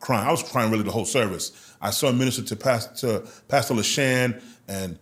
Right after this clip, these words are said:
other people in the congregation. It was amazing. Why did that happen? Why did we experience such a glorious time last week? Because we sowed, we poured our prayers and expectation into that service.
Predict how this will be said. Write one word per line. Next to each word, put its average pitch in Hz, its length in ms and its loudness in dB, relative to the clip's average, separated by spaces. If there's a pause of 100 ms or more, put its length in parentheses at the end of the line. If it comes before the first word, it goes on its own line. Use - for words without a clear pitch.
(220)
other 131 200 2
people 135 260 -2
in 123 60 2
the 113 80 -2
congregation. 123 360 -2
It 147 60 0
was 123 140 -2
amazing. 104 880 0 (760)
Why 143 220 4
did 143 80 4
that 143 100 0
happen? 107 540 -4 (140)
Why 139 100 2
did 151 100 2
we 131 60 2
experience 127 500 -2
such - 120 -10
a 110 60 -4
glorious 113 800 -2
time 131 440 -4
last 98 200 -8
week? 95 200 -10 (320)
Because 117 560 2 (180)
we 120 200 2
sowed, 113 840 4 (220)
we 131 140 4
poured 135 1080 4 (240)
our 113 220 2
prayers 147 500 2
and 120 100 -2
expectation 110 920 -6 (320)
into 107 220 -2
that 101 200 -6
service. - 720 -6